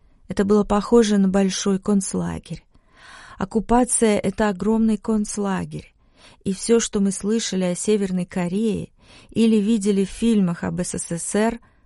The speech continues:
мы увидели и пережили наяву. «Были тяжёлые допросы. На контрольно-пропускных пунктах было ужасно», вспоминает отец Александр.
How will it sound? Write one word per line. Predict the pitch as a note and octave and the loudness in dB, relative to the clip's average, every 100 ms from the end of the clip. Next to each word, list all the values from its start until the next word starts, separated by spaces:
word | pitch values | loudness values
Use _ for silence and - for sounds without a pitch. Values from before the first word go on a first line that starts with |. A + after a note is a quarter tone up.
| - | -4
мы | G3 A3+ | 0 2
увидели | A3 F3 F#3+ E3+ F3 F3 F3+ - | 2 0 -2 -2 -4 -6 -8 -8
и | G3 | -8
пережили | F#3+ F3+ E3+ D#3+ E3 E3+ E3+ F#3+ - | -4 -4 -2 -4 -6 -8 -10 -14 -8
наяву. | F3+ F3+ F3 D#3+ D3 - _ _ _ _ _ _ _ _ - - - - | -2 -2 -2 -6 -12 -16 _ _ _ _ _ _ _ _ -20 -20 -20 -12
«Были | - B3+ B3 | 0 2 2
тяжёлые | A#3 A#3 A#3+ A#3+ A3+ | 0 2 4 6 4
допросы. | G#3 G#3+ - F#3 F3 - F3 E3+ D#3+ | 4 0 0 -2 -2 -6 -10 -12 -12
На | - | -12
контрольно-пропускных | - F#3+ F#3+ G#3+ G#3 F#3+ F#3 - F#3 - G#3 F#3+ | -6 -4 0 0 0 -2 -6 -8 -8 0 -2 -2
пунктах | - G#3+ G#3 F#3+ F#3 | -2 -2 0 -6 -4
было | F#3+ G3 G3 | -2 -2 -2
ужасно», | G3 G#3+ G3 - F#3 | 0 0 0 -2 -6
вспоминает | E3 - F3+ F3+ F3+ F3+ F3+ | -8 -8 -6 -2 -2 -2 -6
отец | - F#3 - | -6 -6 -6
Александр. | F3 F3+ - F#3+ F3+ F3 | -8 -8 -6 -2 -2 -4